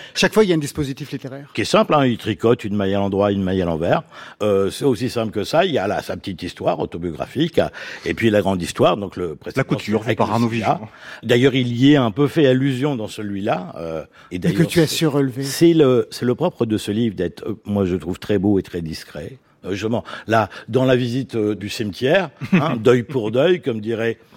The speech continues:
Speaker 2: Desnos, il y a une tombe très, très amusante, puisque elle est en forme de console de jeu, au lieu d'être en forme de livre, en fait, hein, puisque c'est ça, hein, la tombe, c'est vraiment un livre.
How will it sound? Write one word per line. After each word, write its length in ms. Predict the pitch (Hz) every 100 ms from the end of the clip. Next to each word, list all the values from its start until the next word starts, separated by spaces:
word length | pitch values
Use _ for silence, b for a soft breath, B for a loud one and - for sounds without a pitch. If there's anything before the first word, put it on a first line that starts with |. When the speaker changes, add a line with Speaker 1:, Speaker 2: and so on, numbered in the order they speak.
| b
Speaker 2:
Desnos, 520 | 113 110 131 180 208 - B -
il 40 |
y 20 |
a 40 | 123
une 140 | 117
tombe 260 | - 123 107
très, 200 | 104 107
très 260 | 101 98
amusante, 460 | 92 92 92 151 -
puisque 240 | 107 - 135 156 B B
elle 200 | 101 98 104
est 80 |
en 100 | 117
forme 300 | 90 117 127
de 80 | 95
console 400 | - 147 - 113
de 100 | 107
jeu, 300 | 90 98 151 B B
au 120 | 127
lieu 220 | 117 135 143
d'être 260 | 127 -
en 60 | 113
forme 240 | 127 120
de 80 | 123
livre, 380 | 147 151 104 - _
en 60 | 87
fait, 180 | 80 -
hein, 100 | 92 92
puisque 220 | - 90 - B
c'est 100 | 104
ça, 260 | - 131 101
hein, 40 |
la 140 | 98 -
tombe, 300 | 135 151 120
c'est 100 | 92
vraiment 280 | 82 107 120
un 80 |
livre. 320 | 160 160 101